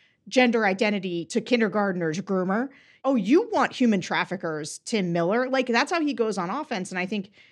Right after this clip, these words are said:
some of it might be, like, national media, like, that might be a little harder to get away with once he's out of this session,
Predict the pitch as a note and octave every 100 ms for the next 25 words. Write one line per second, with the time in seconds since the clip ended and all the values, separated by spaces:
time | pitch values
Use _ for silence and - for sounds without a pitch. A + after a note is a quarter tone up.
0 | _ _ _ _ - G#4 A#4+ A#3 G#3 F#3+
1 | G3 F3 E3 - G3 A#3+ A#3+ G#3+ G3+ F#3+
2 | F3 E3+ G#3 G3+ G#3+ G3 F#3+ F3 F#3 F#3
3 | F3 E3 D#3 D3 D#3+ G3 B3 D4 - _
4 | - A3 A3 A3 G#3+ G3 - - F#3 B3
5 | B3 C4+ - - - D4 D4